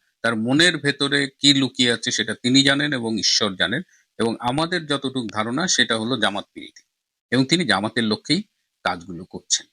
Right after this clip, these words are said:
এখন আরো অনেক কিছুই শোনা যাচ্ছে যে আপনাদের, আমাদের একটা ধারণা ছিল যে সেনাবাহিনী বোধহয় জাতিসংঘ শান্তি মিশনে, আহ, তাদের পার্টিসিপেশনটা এনশিওর করার জন্য জুলাই আগস্টে জেনারেল ওয়াকার একটা স্ট্যান্ড নিয়েছিলেন,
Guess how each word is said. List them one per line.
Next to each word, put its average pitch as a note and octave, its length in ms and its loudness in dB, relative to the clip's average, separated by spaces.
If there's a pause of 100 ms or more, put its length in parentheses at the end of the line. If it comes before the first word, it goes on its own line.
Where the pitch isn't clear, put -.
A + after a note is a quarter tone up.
(320)
এখন D#3+ 340 0 (400)
আরো E3 420 2 (220)
অনেক D3+ 340 0
কিছুই D#3 340 0
শোনা C3 340 2
যাচ্ছে G2+ 380 -2 (460)
যে A2 220 4
আপনাদের, A2+ 560 0
আমাদের A2+ 480 -2
একটা A#2+ 140 -4
ধারণা C3+ 440 -2
ছিল G2 240 -8 (180)
যে G#2+ 260 -2 (300)
সেনাবাহিনী B2+ 680 4
বোধহয় A#2 480 2
জাতিসংঘ C#3 680 -2
শান্তি A#2+ 540 -2
মিশনে, B2 500 4 (480)
আহ, F2 340 0
তাদের A2+ 220 -2
পার্টিসিপেশনটা A#2+ 800 -4
এনশিওর B2+ 340 4
করার A#2+ 280 -2
জন্য A#2+ 260 -4
জুলাই A#2 300 0
আগস্টে G#2+ 420 0 (340)
জেনারেল G#2+ 300 2
ওয়াকার G2+ 280 -2
একটা G#2 160 -4
স্ট্যান্ড F#2+ 360 0
নিয়েছিলেন, G2+ 480 -4